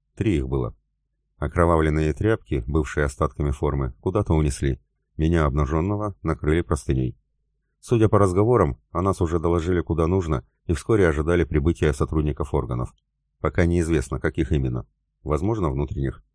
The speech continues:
После процедур меня отнесли в шестиместную палату. Четыре койки были заняты, пятая моя. На последнюю свободную положили моего товарища по несчастью. Хорошо ещё, что места есть,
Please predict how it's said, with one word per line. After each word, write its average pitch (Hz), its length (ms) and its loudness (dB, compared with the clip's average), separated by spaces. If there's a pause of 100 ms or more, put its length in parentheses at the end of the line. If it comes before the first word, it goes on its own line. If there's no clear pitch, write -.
(500)
После 104 280 2
процедур 98 460 2
меня 87 240 4
отнесли 82 480 0
в - 80 -14
шестиместную 80 600 -2
палату. 76 420 0 (460)
Четыре 85 360 0
койки - 280 0
были 82 200 2
заняты, 92 480 0 (140)
пятая 92 320 0
моя. 67 340 -2 (380)
На 76 140 -2
последнюю 78 480 0
свободную 87 520 0
положили 78 420 0
моего 78 280 0
товарища 73 480 -2
по - 80 -4
несчастью. 65 580 -4 (500)
Хорошо 90 420 0
ещё, 107 400 2
что - 180 -4
места 92 320 0
есть, 73 320 -2